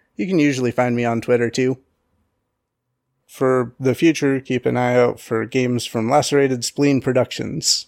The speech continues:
as that's the design house that my friends and I have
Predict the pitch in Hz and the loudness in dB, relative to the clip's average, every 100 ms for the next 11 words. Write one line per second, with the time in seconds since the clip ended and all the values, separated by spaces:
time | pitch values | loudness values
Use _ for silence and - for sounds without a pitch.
0 | 143 113 123 117 - - 107 101 113 113 | -6 -4 -2 -2 -4 -4 -2 0 -2 0
1 | 113 104 117 117 - 120 113 110 - 117 | 0 0 0 -2 -2 -2 0 -2 0 0
2 | 110 120 117 113 110 110 | 0 -2 -2 0 0 -2